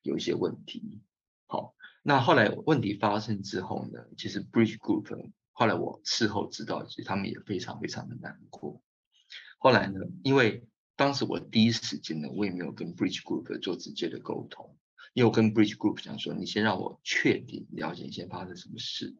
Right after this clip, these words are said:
好，因为我也不知道发生什么事，那我也需要花时间一个一个 interview 完，因为还有语言翻译的问题，以及更重要的是，不要让它这个变成一个所谓的社会性的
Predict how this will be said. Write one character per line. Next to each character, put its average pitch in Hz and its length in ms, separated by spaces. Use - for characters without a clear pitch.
好， - 240
因 120 160
为 - 180
我 107 140
也 113 60
不 92 120
知 90 80
道 85 100
发 85 160
生 73 80
什 - 60
么 - 100
事， - 260
那 113 180
我 110 140
也 110 80
需 - 180
要 92 120
花 82 240
时 - 180
间 - 300
一 - 160
个 - 180
一 - 140
个 - 200
interview - 680
完， - 280
因 117 120
为 101 120
还 - 180
有 101 80
语 98 220
言 - 160
翻 95 240
译 90 80
的 - 120
问 - 260
题， - 300
以 107 80
及 107 260
更 117 180
重 104 160
要 92 140
的 - 60
是， - 280
不 101 80
要 113 120
让 110 240
它 101 120
这 107 160
个 - 140
变 - 220
成 - 160
一 76 100
个 - 160
所 - 200
谓 - 140
的 - 220
社 - 240
会 101 120
性 - 220
的 - 140